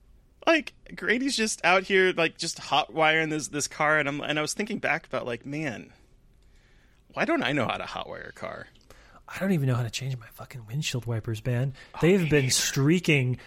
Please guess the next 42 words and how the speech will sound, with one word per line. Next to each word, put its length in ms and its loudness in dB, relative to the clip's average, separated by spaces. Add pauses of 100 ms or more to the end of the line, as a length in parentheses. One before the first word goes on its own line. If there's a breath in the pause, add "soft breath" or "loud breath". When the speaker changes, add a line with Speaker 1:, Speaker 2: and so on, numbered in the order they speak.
(120)
Speaker 2:
for, 120 4
Speaker 1:
Oh. 60 10
Speaker 2:
like, 260 6
a 80 4
year 480 6
now, 320 2
and 160 4
I'm 160 4
just 180 6
like, 280 4
"Well, 300 6
I 100 4
guess 180 4
this 220 0
is 140 2
my 120 4
car 280 4
now." 260 0
It's, 300 4
it's 380 6
Speaker 1:
<laughs> 180 4
Yes. 200 8
Speaker 2:
you 60 6
just 240 6
unclip 440 4
something 440 2
and 120 -2
clip 200 2
something 260 2
else 240 4
in. 200 4
It's 220 -2
like, 280 4 (180 loud breath)
it 80 2
takes 220 2
ten 180 2
seconds 380 2
of 160 0
work. 240 4
I've 120 2
watched 280 2
the 120 0